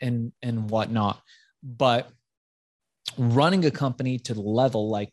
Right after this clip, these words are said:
when I did, we created a billion dollars in revenue when I invented herbal ecstasy in the nineteen nineties. And that was because we didn't have any red tape. It was just me. And I took responsibility for all our successes,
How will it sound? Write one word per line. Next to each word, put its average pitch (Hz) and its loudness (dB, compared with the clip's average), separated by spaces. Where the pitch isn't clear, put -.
when 113 -6
I 143 0
did, 101 -4
we 123 0
created 120 2
a 107 -2
billion 127 4
dollars 131 4
in 143 2
revenue 131 0
when 113 2
I 123 2
invented 120 0
herbal 127 0
ecstasy - -4
in 104 -6
the 107 -4
nineteen 117 -4
nineties. 160 -4
And 117 0
that 123 0
was 143 0
because 127 -2
we 135 0
didn't 143 0
have 135 -6
any 135 -6
red 123 -2
tape. 170 -6
It 135 2
was 127 2
just 139 -2
me. 165 -4
And 135 2
I 139 4
took - 0
responsibility 127 2
for 113 0
all 107 4
our 98 0
successes, - -2